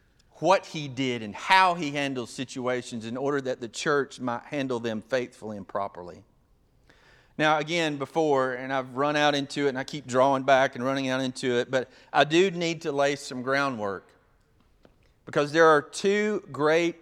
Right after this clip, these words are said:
earthly treasures that are physical realities yet have a foundation in the spiritual realm, and one of those is this book. I mean, you can hold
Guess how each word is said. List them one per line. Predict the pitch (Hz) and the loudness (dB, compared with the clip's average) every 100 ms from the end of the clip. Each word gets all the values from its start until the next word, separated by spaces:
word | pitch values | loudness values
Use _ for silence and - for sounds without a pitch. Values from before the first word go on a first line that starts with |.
| - | -2
earthly | 139 156 151 160 147 | 0 0 -4 -8 -8
treasures | - - 160 143 127 123 113 113 | -10 -2 2 2 0 -6 -6 -4
that | 123 117 | -4 -2
are | 131 120 | -2 -2
physical | 113 - - 175 180 196 208 190 | -2 -8 -2 -2 -2 -6 -2 -2
realities | 175 160 151 160 151 135 110 101 104 - - _ _ _ _ _ _ _ _ _ _ _ | -2 -2 2 4 4 2 -4 -8 -12 -16 -20 _ _ _ _ _ _ _ _ _ _ _
yet | - 156 151 | -2 0 2
have | 156 | 2
a | 139 | 0
foundation | - 156 156 156 147 139 - 131 | -2 0 0 2 0 0 -4 -6
in | |
the | 120 | -6
spiritual | 110 - 156 147 135 131 113 | -8 -8 -4 -4 -6 -6 -4
realm, | 117 120 117 | -2 -4 -6
and | 120 | -6
one | 151 | -4
of | 160 | -2
those | 127 117 117 | 0 -2 -4
is | 113 | -10
this | 117 110 | -12 -10
book. | - 104 90 _ _ _ _ _ _ _ _ _ _ _ _ _ _ _ _ | -6 -4 -6 _ _ _ _ _ _ _ _ _ _ _ _ _ _ _ _
I | 135 | -8
mean, | 139 135 | -4 -4
you | 156 | -4
can | 180 196 | -4 -6
hold | 156 139 123 113 107 | -2 0 0 -2 -6